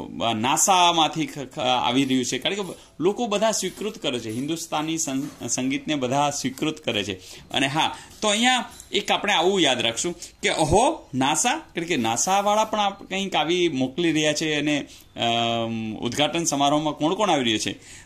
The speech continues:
અને બીજી વાત કે પરી મૂકે રત્ન, તો એક પરી છે, એ રત્નો છે, બધા મૂકી રહ્યા છે. એટલે કે સ્વાગતની તૈયારી સરસ ચાલે છે, વિમોચનની વાત છે,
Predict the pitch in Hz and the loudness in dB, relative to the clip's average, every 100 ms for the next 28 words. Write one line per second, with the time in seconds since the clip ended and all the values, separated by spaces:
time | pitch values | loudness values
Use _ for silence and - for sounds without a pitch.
0 | - 131 160 160 160 226 156 - - - | -6 -2 0 0 0 0 0 -4 -12 -10
1 | - 185 208 247 226 170 175 170 147 127 | -4 0 2 2 2 0 -2 0 2 2
2 | 131 - 92 - - - - 131 123 135 | -2 -4 -8 -8 -20 -20 -12 -6 -2 -2
3 | 131 - 135 170 180 120 95 - - - | -4 -2 2 2 2 -2 -4 -8 -18 -4
4 | 123 117 123 135 180 175 156 131 131 117 | 0 0 0 -2 0 0 0 0 0 0
5 | 117 135 123 110 120 165 180 208 - - | 0 0 0 0 -2 -2 -2 -2 -6 -6
6 | - 185 185 233 214 208 190 151 165 170 | 2 2 2 0 0 -2 2 2 4 4
7 | 156 147 - 135 139 139 131 - - 117 | 2 -2 -2 -2 -2 -2 -6 -10 -4 2
8 | 156 165 160 143 123 123 143 - 180 | 2 2 0 0 2 0 0 -2 -4